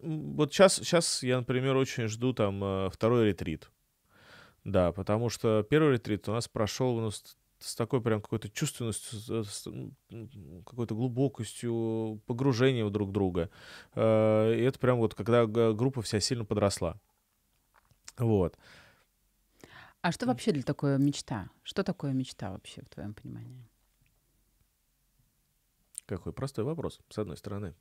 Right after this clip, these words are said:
Speaker 1: и непонятный с другой. Что такое мечта? Ну, мечта, наверное, э, для меня это то, м, ну, во-первых, э, то, о чём ты думаешь, и как бы думаешь не разово,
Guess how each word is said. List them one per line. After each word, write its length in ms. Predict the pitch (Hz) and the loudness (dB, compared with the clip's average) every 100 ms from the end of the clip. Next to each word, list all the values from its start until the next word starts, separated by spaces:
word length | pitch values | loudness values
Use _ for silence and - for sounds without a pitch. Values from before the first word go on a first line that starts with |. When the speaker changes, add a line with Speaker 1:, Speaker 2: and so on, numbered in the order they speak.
| - | -12
Speaker 1:
и 120 | 95 | -10
непонятный 480 | 113 120 104 85 107 | -6 -6 -6 -8 -8
с 40 | |
другой. 320 | 120 110 73 - - - - - - - | -8 -6 -8 -10 -20 -20 -20 -20 -20 -14
Что 260 | - 151 165 | 2 6 6
такое 340 | 143 135 131 | 6 4 2
мечта? 520 | 131 - - 90 85 - _ _ _ _ _ _ _ _ _ - - - | 2 -2 -2 -2 -4 -12 _ _ _ _ _ _ _ _ _ -12 -10 -2
Ну, 80 | 135 | 2
мечта, 240 | - 196 | 8 8
наверное, 400 | 208 165 143 131 131 131 | 10 8 8 4 6 4
э, 20 | |
для 160 | 120 127 | 6 4
меня 320 | 131 135 123 | 4 4 4
это 180 | 113 107 | 4 2
то, 420 | - 160 190 196 - | 4 4 6 2 -4
м, 960 | 127 120 120 117 117 113 113 113 110 107 - - | -8 -6 -6 -6 -6 -6 -6 -6 -8 -10 -16 -4
ну, 120 | 151 | 4
во-первых, 300 | 131 160 - | 6 6 4
э, 240 | 117 131 127 | 2 4 4
то, 160 | 151 | 6
о 60 | 143 | 4
чём 200 | - 131 | 2 -2
ты 100 | - | 0
думаешь, 400 | 123 175 214 - _ _ _ _ _ | 2 2 2 -2 _ _ _ _ _
и 100 | 156 | -2
как 140 | 127 117 | 2 2
бы 100 | 123 | 2
думаешь 420 | 123 131 127 - | 2 2 2 0
не 200 | 120 117 | 0 4
разово, 560 | 117 170 160 117 95 | 8 8 6 2 2